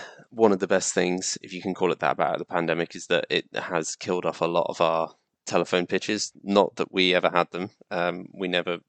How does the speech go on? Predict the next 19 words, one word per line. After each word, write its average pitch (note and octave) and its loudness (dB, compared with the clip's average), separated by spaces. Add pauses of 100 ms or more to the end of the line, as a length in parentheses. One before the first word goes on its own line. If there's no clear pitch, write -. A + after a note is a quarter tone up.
(200)
really E2+ -4
had E2+ -4
desk E2+ -6
phones D#2+ -4
at, - -6 (100)
at E2+ -10 (100)
Future - -10
as E2 -8
a, D#2+ -6
as E2+ -8
a - -12
company F2+ -8
rule F2 -4
anyway, G#2+ 0
but F2 -4 (540)
I G2 -12
think - -2
it - -2
is - -4